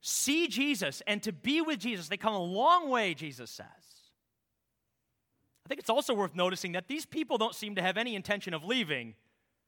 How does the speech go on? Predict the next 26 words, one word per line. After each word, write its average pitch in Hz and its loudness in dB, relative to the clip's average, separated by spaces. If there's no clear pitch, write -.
unless 165 -2
Jesus 175 -4
sends 160 -4
them 135 -8
home, 143 -4
right? 123 -12
So 247 -4
these 226 -2
people 302 0
whom 233 2
Jesus 240 -4
has 233 2
compassion 214 0
on 151 2
here, 147 -6
these 359 4
are 403 4
people 302 0
committed 285 2
to 175 -2
him, 110 -8
at 143 -10
least 170 -10
in 127 -8
this 113 -14
moment. 117 -16